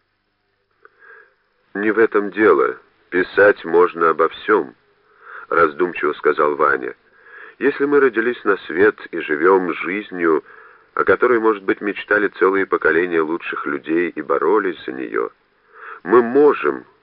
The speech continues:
имеем право писать обо всем, чем мы живем. Это все важно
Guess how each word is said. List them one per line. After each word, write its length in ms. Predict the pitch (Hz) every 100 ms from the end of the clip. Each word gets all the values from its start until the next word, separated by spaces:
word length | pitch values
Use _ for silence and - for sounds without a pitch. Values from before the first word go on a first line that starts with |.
| _
имеем 500 | 95 110 131 135 117
право 360 | 98 110 117 98
писать 500 | 92 - 107 104 - -
обо 240 | 90 85
всем, 500 | - - 98 101 85 _
чем 320 | - - 95 87
мы 300 | 78 80 78
живем. 560 | 71 65 80 87 73 _ _ _ _ _ _ _ _ _ _ _ _ _ _ -
Это 180 | - 131
все 400 | - - 98 71
важно 540 | 82 123 113 71